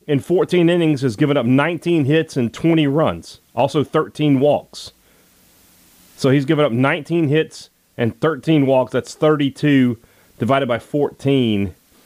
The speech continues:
His E R A, his whip is, like, two point five, something like that. Wallings is not any better. Four, he's given up two hits and seven walks in three innings. And then you have Lane Forsythe, God bless him, at twenty-three point one four. <laughs> I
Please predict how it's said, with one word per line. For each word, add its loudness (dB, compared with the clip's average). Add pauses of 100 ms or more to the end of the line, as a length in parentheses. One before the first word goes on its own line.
(140)
His 0
E 4
R 2
A, -2
his -6
whip 0
is, -4
like, -6
two -2
point -2
five, -2
something -8
like -8
that. -10 (320)
Wallings 2
is -6
not 0
any -2
better. -2 (540)
Four, 2
he's 2
given 0
up -8
two -2
hits 0
and -4
seven -2
walks -4
in -4
three 2
innings. -6 (1200)
And 2
then 2
you 2
have 2
Lane 0
Forsythe, -2
God -2
bless -2
him, -8
at -14
twenty-three 0
point 0
one -4
four. -10
<laughs> -14
I -4